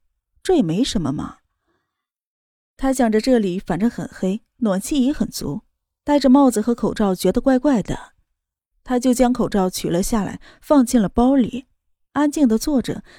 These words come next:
等待着电影开幕。距离开播还有五分钟的时候，南离川终于到了电影院。他走进来，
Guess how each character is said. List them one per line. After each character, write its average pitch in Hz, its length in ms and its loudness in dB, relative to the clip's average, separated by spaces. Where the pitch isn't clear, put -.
等 202 200 0
待 254 160 2
着 185 120 0
电 240 180 2
影 - 80 -4
开 220 240 -2
幕。 240 360 -2
距 269 140 -2
离 247 120 2
开 247 180 0
播 247 280 2
还 247 140 -2
有 247 100 4
五 190 260 -4
分 240 180 -2
钟 240 160 0
的 175 60 -6
时 151 140 -6
候， - 320 -10
南 262 160 4
离 311 100 0
川 285 200 4
终 320 220 2
于 180 120 0
到 190 160 0
了 170 120 0
电 190 180 -2
影 180 200 -8
院。 - 320 -6
他 247 160 0
走 196 200 2
进 196 220 -2
来， - 240 -6